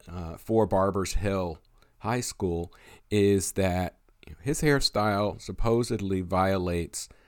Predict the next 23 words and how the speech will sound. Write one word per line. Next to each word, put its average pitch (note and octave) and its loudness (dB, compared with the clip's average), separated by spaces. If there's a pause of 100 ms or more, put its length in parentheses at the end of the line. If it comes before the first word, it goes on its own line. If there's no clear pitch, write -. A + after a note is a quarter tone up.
(220)
uh, E2+ -6
the F2+ -2
school G#2+ 2 (400)
dress - 0
code, D#2 -4 (540)
uh, D#2+ -8
and F#2+ -2
in F#2+ -4
particular, F#2+ 0
and F#2 -4
I'm, F2+ -6
I'm F#2 -6
paraphrasing F#2+ 0
here, F2+ -4 (600)
um, F2+ -2 (160)
because, A2 2 (320)
uh, F#2 -4
it G2+ -4
violates, G#2+ 0
and, F#2 -6
and F2+ -8
the, F2+ -6 (100)
the D#2+ -10